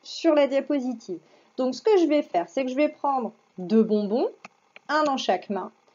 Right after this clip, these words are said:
et je vais les attribuer aux filles, un chacun. Si je regarde,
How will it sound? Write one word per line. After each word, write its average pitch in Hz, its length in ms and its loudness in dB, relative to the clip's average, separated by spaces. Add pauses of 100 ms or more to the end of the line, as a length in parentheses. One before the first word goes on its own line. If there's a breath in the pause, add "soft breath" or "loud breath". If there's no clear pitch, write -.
(340)
et 349 340 6
je 233 160 -2
vais 311 160 4
les 285 320 2
attribuer 311 840 2 (300)
aux 311 140 4
filles, 175 380 -8 (240)
un 339 140 2
chacun. 302 480 2 (500)
Si 330 200 6
je 277 80 2
regarde, 247 440 4